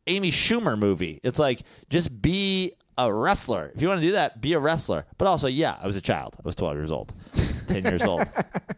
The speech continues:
Speaker 2: Well, mine, as you're looking something up on your phone,
Speaker 1: Yep.
Speaker 2: mine without a doubt is the O J one. And
Speaker 1: The,
Speaker 2: I kn-
Speaker 1: the, like, the thirty part O J
Speaker 2: And I know that's,
Speaker 1: series.
Speaker 2: you know, an easy answer, but as you guys know,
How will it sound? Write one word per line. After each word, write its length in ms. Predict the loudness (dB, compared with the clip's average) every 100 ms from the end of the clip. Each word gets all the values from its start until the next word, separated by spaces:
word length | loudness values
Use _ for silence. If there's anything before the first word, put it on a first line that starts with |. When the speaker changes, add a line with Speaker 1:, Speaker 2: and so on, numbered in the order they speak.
| _ -20 -20 -20 -20 -18 -4
Speaker 2:
Well, 280 | -2 0 -4
mine, 880 | -2 0 0 -2 -2 -4 -6 -8 -12 _ _ _
as 180 | -2 0
you're 100 | 2
looking 220 | 2 0 0
something 240 | 0 0
up 100 | -2
on 60 | -4
your 100 | -6
phone, 160 | 0
Speaker 1:
Yep. 220 | 0 -2 -8 _ -20 -20 -18 -18 -16
Speaker 2:
mine 460 | -10 -2 0 2 0
without 260 | 0 0 0
a 60 |
doubt 320 | 0 -2 -2
is 100 | -6 -6
the 140 | -8
O 100 | -8
J 200 | -10 -14
one. 240 | -14 -18 -20 _ _ _ _ _ _ _ _ _ _ _
And 100 | -2
Speaker 1:
The, 40 | 0
Speaker 2:
I 40 |
kn- 80 | 0
Speaker 1:
the, 160 | -2 -2
like, 240 | -2 -2 -2
the 100 | -4
thirty 380 | 0 0 0
part 260 | 0 0 0
O 120 | 0 0
J 320 | 2 0 0
Speaker 2:
And 120 | 0 0
I 80 |
know 180 | 2 2
that's, 160 | 2 2
Speaker 1:
series. 240 | 0 -2 -10
Speaker 2:
you 140 | -4 -2
know, 180 | -2 -2
an 240 | -4 -4
easy 320 | -4 -2 -2
answer, 420 | 0 -2 -2 -2 -2
but 240 | -4 -6 _ -2
as 260 | 0 0 0
you 120 | 2
guys 320 | 2 0 -2
know, 420 | -2 -4 -8 -12